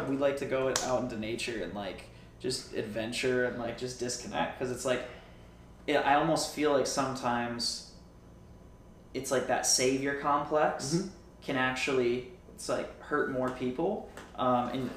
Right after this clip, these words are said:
Speaker 1: I try to be mindful of that. Like, I wanna integrate, I wanna still show up,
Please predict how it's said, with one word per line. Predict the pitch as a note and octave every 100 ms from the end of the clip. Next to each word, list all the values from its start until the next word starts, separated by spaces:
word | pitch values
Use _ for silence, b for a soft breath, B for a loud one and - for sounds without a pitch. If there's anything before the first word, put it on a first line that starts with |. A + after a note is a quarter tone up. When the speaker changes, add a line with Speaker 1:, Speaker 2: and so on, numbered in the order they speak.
| -
Speaker 1:
I | C#3
try | - C#3
to | C#3
be | B2
mindful | A#2 B2+ B2+ D3
of | D3
that. | D3+ D3+ B2+
Like, | B2 - C3
I |
wanna | C3 D3 E3+ D#3+
integrate, | D#3 D#3 D3+ D#3 E3
I | C3 C3
wanna | C3 C3+
still | - C3+
show | - C3+ B2+
up, | A#2+ - F#3+ -